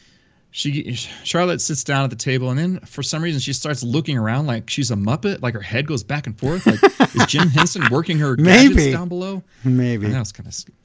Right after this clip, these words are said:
Speaker 1: um, but she says she has
Speaker 2: <laughs>
Speaker 1: Asuka's number.
Speaker 2: Oh, okay.
Speaker 1: This is horrible. Bianca saves us from all of this, and she interrupts.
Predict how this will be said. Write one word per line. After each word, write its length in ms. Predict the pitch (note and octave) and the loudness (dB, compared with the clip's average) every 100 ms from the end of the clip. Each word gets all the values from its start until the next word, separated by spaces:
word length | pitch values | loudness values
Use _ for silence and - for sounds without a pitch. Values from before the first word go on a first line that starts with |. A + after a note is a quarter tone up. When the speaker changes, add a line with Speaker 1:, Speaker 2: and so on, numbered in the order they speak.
| - - - _ _ _ _ _ | -20 -20 -20 _ _ _ _ _
Speaker 1:
um, 320 | G2+ G2+ G#2+ - | -10 -8 -8 -4
but 160 | C#3 | -4
she 140 | - - | -2 -4
says 380 | - F#3+ G3 - | 0 0 0 -2
she 160 | B2 | -4
has 280 | A#2 E3+ C#3+ | -2 -2 -4
Speaker 2:
<laughs> 20 | |
Speaker 1:
Asuka's 460 | - D3+ - D3+ G#2+ | -6 -6 -6 -8 -6
number. 460 | A2 A2+ F2+ - - _ F#3 | -4 -4 -6 -12 -18 _ -12
Speaker 2:
Oh, 220 | D#3+ B2+ - _ _ F#3+ | -8 -10 -12 _ _ -18
okay. 320 | F3+ A#2 G#2 - | -12 -10 -10 -10
Speaker 1:
This 140 | - F2+ | -12 -10
is 60 | |
horrible. 460 | F2+ G2+ G2+ G2 F#2 | -10 -12 -10 -8 -6
Bianca 420 | E2+ C3+ F#3 E3 C#3 | 0 0 2 0 0
saves 380 | - A#2 G2+ F#2+ | -2 -2 -4 -6
us 220 | - - | -8 -8
from 200 | - G2+ | -8 -6
all 180 | A2+ A2 | -2 -2
of 80 | G2+ | -2
this, 300 | F#2+ F#2+ - | -4 -4 -6
and 120 | G#2+ | -4
she 140 | - | -4
interrupts. 540 | A#2+ A#2 G#2 - - | -2 -2 -4 -6 -10